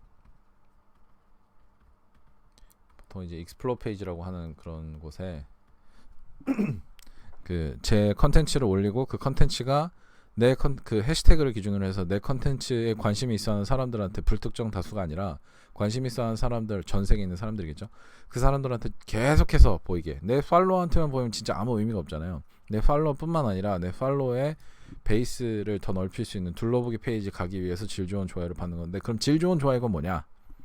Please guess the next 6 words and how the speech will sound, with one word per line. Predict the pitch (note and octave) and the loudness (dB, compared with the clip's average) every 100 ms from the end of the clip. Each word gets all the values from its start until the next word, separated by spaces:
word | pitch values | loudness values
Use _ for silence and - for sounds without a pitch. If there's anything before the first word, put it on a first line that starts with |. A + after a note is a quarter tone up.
| - - - - - - - | -20 -20 -20 -20 -20 -20 -10
이런 | B2 C#3+ | -4 0
둘러보기 | D3+ D3+ D#3+ D3+ | 2 4 4 0
페이지로 | D3 D3 C3+ A#2 | 0 -2 -2 0
가려면 | G#2 G#2+ G#2+ G#2 G2+ | 0 0 -2 -4 8
최소한, | - G3 G#3 F3+ C3+ A#2+ D#2 | 8 8 6 4 2 -2 -4
최소한 | - F3 F3 E3+ D3+ E3+ | -6 -4 -4 -2 -2 -2